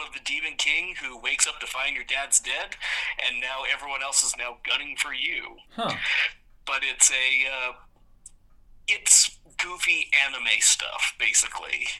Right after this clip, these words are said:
Speaker 1: Um, and it's, this game is designed, this franchise is, is designed for those who like to grind. Like, you not only have all these stages that you can do, you can actually jump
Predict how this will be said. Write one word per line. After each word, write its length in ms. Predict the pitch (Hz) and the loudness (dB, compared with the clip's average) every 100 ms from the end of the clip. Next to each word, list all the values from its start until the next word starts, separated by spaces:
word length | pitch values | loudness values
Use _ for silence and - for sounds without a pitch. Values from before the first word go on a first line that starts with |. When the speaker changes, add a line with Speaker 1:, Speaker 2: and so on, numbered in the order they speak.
| - | -6
Speaker 1:
Um, 500 | 127 123 120 120 117 - - - - - - - - - - | -2 -2 -2 -4 -8 -18 -20 -16 -10 -6 -4 -4 -8 -8 2
and 480 | 147 156 156 151 147 - - - - - - _ - - - _ | 2 2 -2 -4 2 2 2 -10 -20 -20 -20 _ -12 -12 -18 _
it's, 420 | 226 - - - - | -4 4 4 4 -4
this 200 | 233 - | 0 0
game 220 | 220 196 175 | 2 -2 -2
is 140 | 165 - | -6 -2
designed, 640 | 151 135 139 131 120 117 | 2 2 2 -2 -4 -4
this 120 | 156 | -2
franchise 500 | - 170 156 127 117 | -2 0 -2 -2 -6
is, 140 | 120 120 - - | -8 -12 -14 -14
is 140 | - - | -4 -4
designed 500 | 135 135 135 123 120 | -2 -2 -2 -2 -4
for 120 | 131 | -4
those 300 | 127 123 120 | -4 0 0
who 120 | 120 | -2
like 220 | 113 113 | -4 -4
to 80 | - | -4
grind. 580 | 110 104 85 67 - - - - - - - - - - - - - - | -6 -6 -4 -4 -6 -12 -12 -16 -20 -20 -20 -20 -16 -14 -14 -18 -16 -8
Like, 260 | 120 - - _ | -4 -4 -6 _
you 520 | - 160 185 190 190 - - - - - - - - - | 4 4 4 -2 -14 -20 -16 -12 -8 -6 -8 -12 -20 -10
not 200 | 160 185 202 | -2 0 0
only 200 | 196 185 | -4 -4
have 180 | 160 160 | -4 -4
all 160 | 156 | -6
these 160 | 165 160 | -2 2
stages 380 | - 131 123 - | 2 4 4 2
that 180 | 127 | 2
you 80 | 131 | 2
can 200 | - 127 | 0 -2
do, 340 | 117 110 110 - - - - - - - - - | -4 -6 -6 -12 -20 -20 -20 -20 -20 -20 -20 -10
you 140 | - - | 0 2
can 180 | - 170 | 2 4
actually 240 | 175 170 | 4 4
jump 300 | 143 151 151 | 4 2 -2